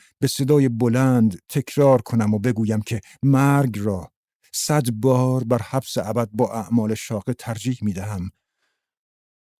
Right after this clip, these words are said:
اما نفسم در سینه تنگی گرفت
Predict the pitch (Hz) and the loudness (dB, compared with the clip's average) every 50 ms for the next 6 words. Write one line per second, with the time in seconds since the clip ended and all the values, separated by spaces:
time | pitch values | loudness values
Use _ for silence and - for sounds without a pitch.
0 | - 107 98 95 104 - - - - - - _ _ _ _ _ _ _ _ _ | -8 -8 -6 -6 -8 -8 -8 -10 -14 -18 -20 _ _ _ _ _ _ _ _ _
1 | _ _ _ _ _ _ _ _ - - - - 156 135 - 120 113 107 101 92 | _ _ _ _ _ _ _ _ -10 -8 -8 -6 -8 -8 -4 -2 -2 0 -2 -2
2 | - - - 113 98 92 104 - - 120 98 90 98 113 120 92 71 76 80 - | -6 -6 -4 -4 -4 -4 -6 -8 -6 -6 -6 -6 -6 -6 -8 -8 -8 -12 -14 -14
3 | - - - - - - | -14 -16 -16 -18 -20 -20